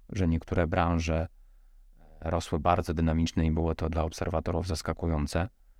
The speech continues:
no nie mniej zaskakujące były dramatyczne spadki w innych branżach.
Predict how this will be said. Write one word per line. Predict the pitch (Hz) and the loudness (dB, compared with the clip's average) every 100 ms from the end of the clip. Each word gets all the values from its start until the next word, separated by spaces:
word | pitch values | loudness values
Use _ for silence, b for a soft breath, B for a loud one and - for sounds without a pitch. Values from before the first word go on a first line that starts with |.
| - - - - | -20 -20 -10 0
no | 90 | 2
nie | 87 | 4
mniej | 87 98 | 4 4
zaskakujące | 95 - 87 - 92 90 90 | 2 -2 -4 0 2 2 2
były | 92 92 | 2 2
dramatyczne | 92 87 87 - - | 2 0 0 -2 -4
spadki | - 92 - 98 | -2 -2 -2 0
w | |
innych | 101 87 78 | 2 2 0
branżach. | 78 67 76 76 | -4 -4 -6 -10